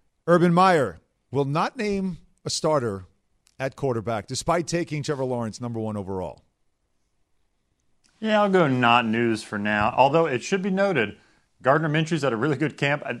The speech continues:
Speaker 2: Urban Meyer likes Gardner Minshew a lot, but Trevor Lawrence has been as advertised there from what I'm hearing, even more so. He's looked great. He's thrown on the run.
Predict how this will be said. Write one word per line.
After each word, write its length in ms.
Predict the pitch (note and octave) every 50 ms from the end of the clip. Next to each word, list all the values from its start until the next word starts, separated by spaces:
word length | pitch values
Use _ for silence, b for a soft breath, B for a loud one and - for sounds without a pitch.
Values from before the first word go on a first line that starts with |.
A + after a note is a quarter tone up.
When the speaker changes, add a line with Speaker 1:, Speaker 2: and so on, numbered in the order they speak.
| - - -
Speaker 2:
Urban 240 | C#3+ F3 F#3 G#3
Meyer 180 | G3 F#3+ F3+ D#3
likes 380 | A#2+ A#2 C3 D3 E3 D#3+ - -
Gardner 340 | - D3 C3+ C3 A#2+ A#2+
Minshew 560 | A#2 A#2+ B2+ C3 B2 - - A#2 A2 A2 G#2 B B B B B B
a 100 | - G#2+
lot, 480 | G#2+ G#2+ G#2 A#2 B2 A#2 F2 - - _ -
but 280 | A#2 B2 B2 - _ _ _ _ _ _ _ _
Trevor 240 | - F3+ E3+ D3+
Lawrence 260 | C#3 C3+ C3+ B2 G#2+ -
has 120 | A#2 F#2
been 160 | F#2+ B2 A#2+
as 140 | A2+ G#2 G2+
advertised 540 | G#2+ A2 A2 G#2 G2+ - A#2+ A2+ G#2+ G2+ F#2+
there 160 | G#2+ G#2 G2
from 180 | - G#2+ G#2 G2+
what 180 | G#2+ A2 G#2+
I'm 180 | G#2+ G#2+ G2+ G2+
hearing, 420 | A2+ A2 G#2+ A2 A2 G#2+ G#2 A2 -
even 360 | C3+ C3+ C#3 C3+ B2+ A2 A2
more 240 | A2 A#2 B2 C#3 -
so. 300 | - - - G2 E2+ D#2
He's 220 | E2+ G#2+ A2 G#2+
looked 180 | A#2 G#2 - -
great. 300 | G2+ A2 A#2+ A#2+ A#2+ G#2+
He's 120 | G2+ -
thrown 280 | - - A#2+ A2 G#2+ G2+
on 80 | F#2 F2+
the 80 | F2+
run. 380 | F#2 A#2 C3 C3 C3 B2 A#2+